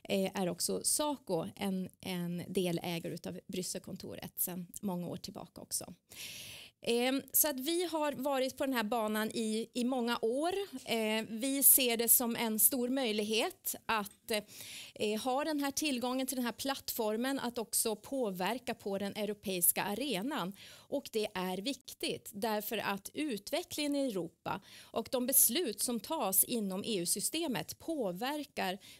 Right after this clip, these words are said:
T C O-förbundens medlemmar och den svenska arbetsmarknaden. För våran del så tycker vi att det är väldigt viktigt att värna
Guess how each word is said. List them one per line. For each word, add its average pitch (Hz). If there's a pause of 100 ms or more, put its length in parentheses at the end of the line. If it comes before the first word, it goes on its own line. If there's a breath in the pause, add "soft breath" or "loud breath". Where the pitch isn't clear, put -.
T 262
C -
O-förbundens 196
medlemmar 254
och 202
den 196
svenska 196
arbetsmarknaden. 233 (1160 loud breath)
För 302
våran 339
del 208
så 240
tycker 247
vi 202
att 202
det 214
är 196
väldigt 196
viktigt 220
att 208
värna 214